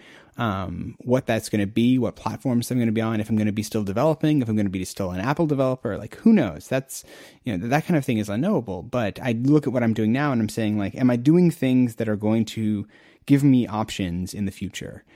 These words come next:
that are going to open doors and give me capa-, like, skills and abilities that are going to be, you know, worth, valuable in general, not valuable in specific, because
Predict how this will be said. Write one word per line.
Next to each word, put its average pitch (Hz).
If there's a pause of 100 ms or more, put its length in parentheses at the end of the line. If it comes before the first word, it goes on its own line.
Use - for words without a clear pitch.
(200)
that 113
are 113
going 117
to 110
open 139
doors 107
and 107
give 113
me 110
capa-, 104
like, 101
skills 147
and 107
abilities 101
that 95
are 98
going 101
to 101
be, 85
you 95
know, 95
worth, 147
valuable 131
in 104
general, 92
not 117
valuable 95
in 92
specific, -
because 92